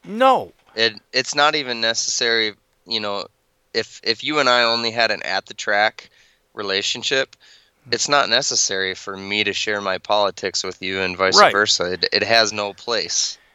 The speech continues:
Speaker 1: And I do talk to some of my R C friends about politics in private messages, and it has nothing to do with R C.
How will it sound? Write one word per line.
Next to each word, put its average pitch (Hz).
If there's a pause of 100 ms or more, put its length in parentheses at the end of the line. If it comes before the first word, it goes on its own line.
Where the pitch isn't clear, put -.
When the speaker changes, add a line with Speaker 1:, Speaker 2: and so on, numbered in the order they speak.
(280)
Speaker 1:
And 170 (440)
I 143
do 139
talk 131
to 113
some 131
of 123
my 113
R 107
C -
friends 92 (200)
about 110
politics 120
in 101 (300)
private 131 (580)
messages, 107
and 120
it 120
has 113
nothing 117
to 101
do 104
with 95
R 90
C. 85